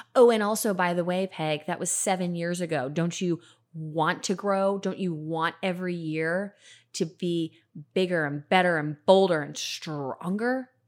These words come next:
Y'all, I've got way more muscle mass now, holla, than I do when I was on stage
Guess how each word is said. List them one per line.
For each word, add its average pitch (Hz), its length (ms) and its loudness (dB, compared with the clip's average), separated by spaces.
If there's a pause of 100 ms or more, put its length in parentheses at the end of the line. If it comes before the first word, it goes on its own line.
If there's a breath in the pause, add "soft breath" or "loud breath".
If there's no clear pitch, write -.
(520)
Y'all, 214 220 2
I've 262 140 2
got 190 280 2
way 185 300 2
more 208 220 2
muscle 196 320 0
mass 165 400 -2
now, 170 540 0 (100)
holla, 190 500 0 (300 loud breath)
than 180 240 0
I 180 100 0
do 170 460 0
when 170 180 -2
I 156 460 -4 (340)
was 180 160 -2
on 151 160 -2
stage 139 480 -6